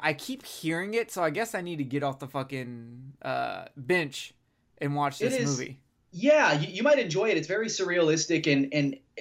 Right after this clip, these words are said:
Speaker 2: I know that there is some key to unlocking the whole underlying themes and what Lynch is trying to say with this film, but I've seen it maybe twenty times, and I still don't quite understand it.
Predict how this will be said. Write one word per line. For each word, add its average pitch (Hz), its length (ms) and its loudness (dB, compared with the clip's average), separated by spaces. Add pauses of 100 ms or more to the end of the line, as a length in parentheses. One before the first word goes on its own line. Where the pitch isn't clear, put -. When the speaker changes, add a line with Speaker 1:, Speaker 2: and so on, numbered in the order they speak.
(260)
Speaker 2:
I 160 80 4
know 160 560 6 (200)
that 143 180 0
there 156 160 4
is 135 140 0
some 170 260 2
key 170 540 -6 (160)
to - 240 2
unlocking 147 640 2
the 135 120 4
whole 147 460 4
underlying 143 600 6
themes 147 420 4
and 135 100 2
what 135 200 4
Lynch 143 220 2
is 139 80 -4
trying 143 200 4
to 135 60 0
say 135 200 2
with 143 120 -2
this 151 140 -2
film, 156 160 2
but 151 80 6
I've 139 100 2
seen 190 220 -2
it 170 100 0
maybe 147 240 4
twenty 151 280 2
times, 139 300 2
and 127 80 0
I 120 40 -2
still 151 340 4
don't 139 180 4
quite 139 200 6
understand 131 580 2
it. 170 220 0